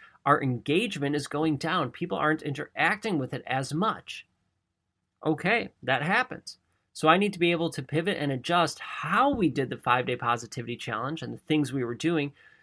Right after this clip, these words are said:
to make sure it was reaching as many people as possible. Because I want to help as many people as possible have a positive and abundant mindset. So let's do that. And for that, I needed to adjust. It's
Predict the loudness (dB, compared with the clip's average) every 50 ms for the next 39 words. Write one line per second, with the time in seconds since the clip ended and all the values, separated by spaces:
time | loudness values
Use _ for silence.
0 | _ _ _ _ _ _ 0 6 10 10 10 10 10 6 4 4 4 2 2 0
1 | -2 -4 -4 -2 0 0 0 -2 -4 -2 0 0 0 0 -2 -4 -4 -2 -4 -4
2 | -4 -2 -2 0 0 2 2 0 0 -2 0 0 -2 0 0 -4 -4 -4 -6 -4
3 | -4 -4 -4 -4 -6 -10 -12 -14 -16 -20 _ _ _ _ _ _ _ _ _ _
4 | _ _ _ -8 -2 0 2 2 2 2 0 -2 0 2 4 4 6 4 2 -4
5 | -4 -2 0 2 2 2 0 0 -2 0 0 0 0 0 -6 _ _ _ _ _
6 | _ -6 -6 -6 -6 -4 0 0 0 0 0 -2 -2 -2 -4 -4 -2 0 0 0
7 | -2 0 0 2 2 2 0 -2 -2 -2 -2 -2 -2 -4 -4 -4 -4 0 0 0
8 | 0 0 -4 -6 -12 -14 -16 _ _ _ _ _ _ _ _ _ _ _ _ _
9 | -10 -6 -4 -2 -2 -2 -2 -4 -8 -10 -8 -8 -6 -2 0 0 0 2 0 0
10 | -2 -2 -4 -6 -10 _ _ _ _ 2 6 6 6 8 6 6 4 2 -2 _
11 | _ _ _ _ 0 2 2 2 0 0 -4 -4 -6 -6 -2 -2 -2 -2 -2 -6
12 | -10 -12 -18 _ _ _ _ _ _ _ _ _ _ _ _ _ _ _ _ _
13 | _ _ _ _ _ _ _ _ _ _ _ _ _ _ _ _ _ _ _ _
14 | _ _ _ _ _ _ -2 -2 -2 -2